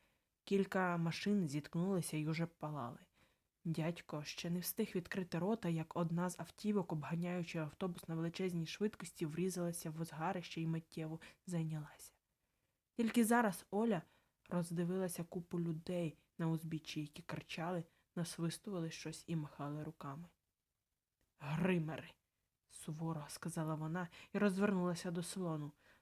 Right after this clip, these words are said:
де налякані кілька десятків пасажирів дивилися їй через плече. «Увага! На дорозі гримери! Далі проїхати не зможемо, треба вийти!»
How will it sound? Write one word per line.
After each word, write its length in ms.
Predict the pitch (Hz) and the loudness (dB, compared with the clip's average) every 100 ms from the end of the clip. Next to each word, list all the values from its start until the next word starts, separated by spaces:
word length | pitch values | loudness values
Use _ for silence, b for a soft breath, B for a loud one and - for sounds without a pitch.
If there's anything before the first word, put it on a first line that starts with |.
| - | -4
де 120 | 170 | 0
налякані 560 | 160 160 165 - 160 151 | 2 2 2 0 -2 0
кілька 300 | 170 165 160 | -2 -2 -2
десятків 480 | 156 - 160 - 160 | -4 -2 -4 -4 -6
пасажирів 640 | 156 - 156 170 170 151 | -6 -4 -2 0 0 0
дивилися 500 | 156 156 156 151 165 | -2 -4 -4 -4 -2
їй 100 | 156 | -2
через 320 | - 151 156 | -2 -6 -6
плече. 420 | - 160 - - - _ _ _ _ _ _ _ _ _ _ _ _ _ - | -8 -8 -8 -12 -18 _ _ _ _ _ _ _ _ _ _ _ _ _ 8
«Увага! 600 | 208 185 214 208 170 165 | 10 12 12 12 12 6
На 140 | 185 | 6
дорозі 520 | 202 220 233 233 220 | 10 12 12 12 12
гримери! 680 | 226 196 220 214 185 156 151 - _ _ _ _ - _ _ _ _ | 12 12 12 12 10 4 0 -8 _ _ _ _ -20 _ _ _ _
Далі 480 | 175 202 220 240 175 - | 8 10 12 10 6 2
проїхати 720 | - 214 226 214 220 226 226 | 8 12 12 12 10 8 10
не 120 | 220 | 10
зможемо, 540 | 214 214 190 160 156 160 | 12 12 12 8 4 0
треба 320 | - 226 214 | 10 12 12
вийти!» 480 | 214 214 190 - - | 12 12 12 8 -6